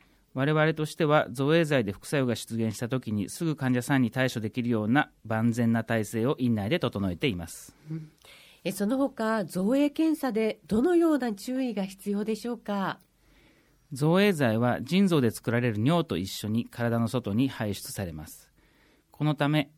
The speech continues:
Speaker 1: 腎臓の機能が低下している人には造影剤が使用できない場合があります。
Speaker 2: はい。
Speaker 1: 腎機能の正常な人も、け-、検査後はしっかりお水やお茶、ジュースなど水分を十分にとって、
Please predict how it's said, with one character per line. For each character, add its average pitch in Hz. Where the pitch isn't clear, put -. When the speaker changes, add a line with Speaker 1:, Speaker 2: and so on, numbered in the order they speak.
Speaker 1:
腎 165
臓 160
の 123
機 160
能 147
が 107
低 139
下 143
し -
て -
い 156
る 127
人 -
に 101
は 110
造 123
影 151
剤 135
が 98
使 -
用 123
で 120
き 185
な 190
い 117
場 98
合 80
が 73
あ -
り 65
ま 65
す。 143
Speaker 2:
は 151
い。 135
Speaker 1:
腎 160
機 185
能 202
の 147
正 143
常 139
な 135
人 127
も、 135
け-、 147
検 151
査 170
後 175
は 120
し -
っ -
か 196
り 147
お 110
水 113
や 113
お 90
茶、 -
ジ 131
ュ 165
ー -
ス 147
な 104
ど -
水 185
分 143
を 110
十 127
分 170
に 123
と 92
っ -
て、 -